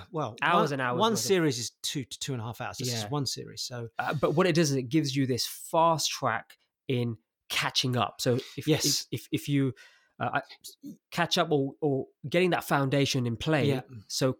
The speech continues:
Speaker 2: questions like what we're asking now become applicable.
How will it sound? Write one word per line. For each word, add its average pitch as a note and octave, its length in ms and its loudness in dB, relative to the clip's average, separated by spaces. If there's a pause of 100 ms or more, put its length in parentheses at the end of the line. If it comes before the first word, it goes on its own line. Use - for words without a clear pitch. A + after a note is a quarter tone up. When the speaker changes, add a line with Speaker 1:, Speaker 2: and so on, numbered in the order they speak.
(120)
Speaker 2:
questions E3+ 440 2
like C3 160 2 (120)
what D3 120 -2
we're C3+ 120 2
asking B2 360 0
now A2+ 220 0
become B2+ 320 -4
applicable. G2 480 -8